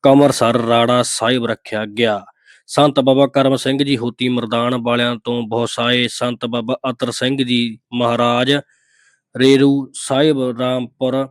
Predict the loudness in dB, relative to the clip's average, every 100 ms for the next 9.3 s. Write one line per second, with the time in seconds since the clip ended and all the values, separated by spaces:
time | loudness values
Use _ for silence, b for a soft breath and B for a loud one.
0 | _ _ _ _ -2 0 2 0 0 -2
1 | -2 -2 2 2 2 -2 -2 -2 -2 -2
2 | -8 -8 -8 -8 -8 -8 -6 -6 -4 -6
3 | -4 -8 -6 -4 -4 -4 -4 -4 -4 -4
4 | -4 -4 -8 _ _ -8 -2 -2 -2 -4
5 | -6 -6 -8 -6 -6 -4 -2 -2 -4 -4
6 | -2 -2 -2 -2 -2 -4 -4 -4 -6 -4
7 | -2 0 -2 -4 -4 -6 -4 -4 -2 -4
8 | -6 -6 -4 -4 -2 -2 0 0 -2 -4
9 | -2 -2